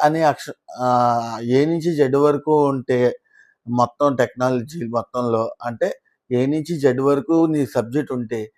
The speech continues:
నువ్వు ఏ వ-, ఏ గురించే నేర్చుకుంటే కనుక ఆ ఏ గురించే ప్రచారం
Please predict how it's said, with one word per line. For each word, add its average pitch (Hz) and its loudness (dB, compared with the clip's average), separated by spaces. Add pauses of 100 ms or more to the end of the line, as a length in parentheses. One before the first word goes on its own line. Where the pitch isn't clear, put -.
(320)
నువ్వు 160 4
ఏ 143 6
వ-, 165 2
ఏ 147 6
గురించే 165 2
నేర్చుకుంటే 135 -4
కనుక 117 -4 (540)
ఆ 165 6
ఏ 190 6
గురించే 202 2
ప్రచారం 180 -2